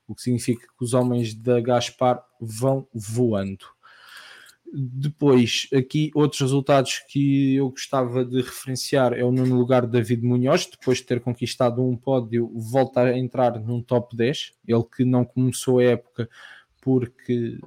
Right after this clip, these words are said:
não tinha a idade mínima exigida para fazer parte do Moto três.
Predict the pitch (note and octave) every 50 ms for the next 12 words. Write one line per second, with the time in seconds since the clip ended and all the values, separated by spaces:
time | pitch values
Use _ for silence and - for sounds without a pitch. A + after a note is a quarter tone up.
0 | - - - D2+ D#2+ F2 A2+ A2 G#2+ A2 - - - A#2+ A2+ A2 G#2+ F#2 G2 G#2
1 | A2+ A2 A2 A2+ A2 A2 A2+ A#2+ A#2+ A#2+ A#2 A#2 A#2 A2 A2 A2 A2 G2+ - -
2 | - A#2 A2+ G2+ G2+ F#2+ _ - G2+ G#2 G2 - - A2 G2+ G#2+ G2 - - G#2+
3 | G2 - - _ - A#2+ A2+ A#2 A#2 A2 A2 A2 G#2+ - - C3 B2+ - C#3+ D3+
4 | F3 G#2 -